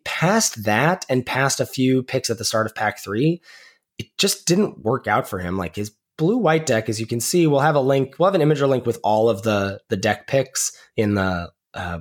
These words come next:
place where you download the episode, so you can see these as well, and they'll be in the order of the players that we're going through.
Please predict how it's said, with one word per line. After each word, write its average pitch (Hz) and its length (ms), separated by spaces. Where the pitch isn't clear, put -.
place 110 240
where 101 80
you 95 60
download 101 320
the 101 80
episode, 123 340
so 107 100
you 104 80
can 101 160
see 107 220
these 98 240
as 90 140
well, 113 200
and 135 80
they'll 107 80
be 156 160
in 156 80
the 131 220
order 156 320
of 110 120
the 117 60
players 104 340
that 98 100
we're 98 80
going 107 280
through. 175 280